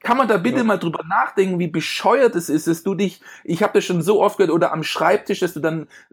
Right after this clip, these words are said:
Speaker 1: die Akten von links nach rechts auf dem Schreibtisch wälzt, dass du geschäftig
Speaker 2: Mhm.
Speaker 1: aussiehst, dass du, weil du dann als besserer Mensch, als besserer Mensch giltst,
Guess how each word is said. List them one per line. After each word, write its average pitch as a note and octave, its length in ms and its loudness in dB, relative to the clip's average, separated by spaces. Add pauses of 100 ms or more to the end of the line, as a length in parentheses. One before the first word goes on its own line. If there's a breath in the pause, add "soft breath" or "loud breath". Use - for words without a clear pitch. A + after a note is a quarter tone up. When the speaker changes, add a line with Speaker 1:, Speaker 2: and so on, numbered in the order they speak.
(100)
Speaker 1:
die - 320 -2
Akten A3 360 0
von G3 220 0
links A3 360 0
nach G3 200 -2
rechts G3+ 300 2
auf F#3 160 0
dem F#3+ 100 0
Schreibtisch F#3+ 560 -2
wälzt, D#3+ 260 2
dass E3 120 -2
du E3+ 100 0
geschäftig C#3 600 -4
Speaker 2:
Mhm. - 40 -6
Speaker 1:
aussiehst, D#3+ 600 0
dass D3 160 -2
du, D#3 100 0
weil D#3 140 2
du E3 60 6
dann E3+ 300 0 (180 loud breath)
als D3+ 240 -4
besserer F#3+ 440 0
Mensch, E3 440 -2
als D#3 200 -2
besserer F3+ 380 0
Mensch E3 480 -2
giltst, C3+ 480 -2